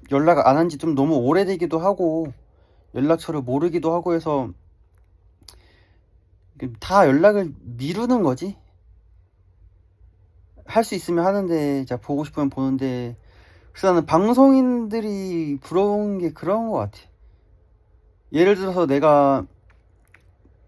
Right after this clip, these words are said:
뭐 유명하신 분 누가 있어? 뭐 유-, 유재석? 그분이 유명하지.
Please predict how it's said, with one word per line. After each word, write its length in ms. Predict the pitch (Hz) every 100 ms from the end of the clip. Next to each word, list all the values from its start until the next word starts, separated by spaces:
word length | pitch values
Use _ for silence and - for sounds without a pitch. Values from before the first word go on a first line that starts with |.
| _ _ _
뭐 320 | 123 135 127
유명하신 540 | 143 175 170 160 156
분 140 | 139 131
누가 160 | 117 113
있어? 100 | 107
뭐 220 | 123 120
유-, 200 | 147 143
유재석? 560 | 156 156 190 190 202 _
그분이 480 | 151 143 156 147 131
유명하지. 600 | 147 151 165 175 156